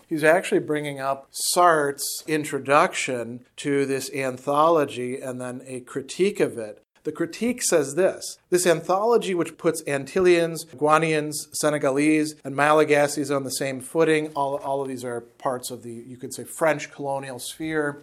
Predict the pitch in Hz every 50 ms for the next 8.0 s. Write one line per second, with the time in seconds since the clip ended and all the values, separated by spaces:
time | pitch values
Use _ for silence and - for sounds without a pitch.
0 | - - 165 - - 175 170 175 190 196 - 190 160 151 - - - - 151 220
1 | 220 208 196 190 185 175 180 - 147 139 - - 175 196 196 196 180 170 185 180
2 | 175 185 170 156 151 147 139 143 160 170 170 160 156 160 - - 156 156 151 151
3 | 139 - - - 151 147 - - 151 127 - - - 147 147 147 151 147 139 139
4 | 123 131 127 131 139 131 135 127 - 131 120 - - - 151 151 156 156 156 156
5 | 156 156 151 151 151 131 127 123 113 - - 139 135 135 - 139 131 127 127 120
6 | - - 123 120 120 113 - 120 - - - 160 156 160 156 151 151 151 135 127
7 | 127 - - 147 139 139 - 139 120 117 123 131 135 131 127 123 123 120 120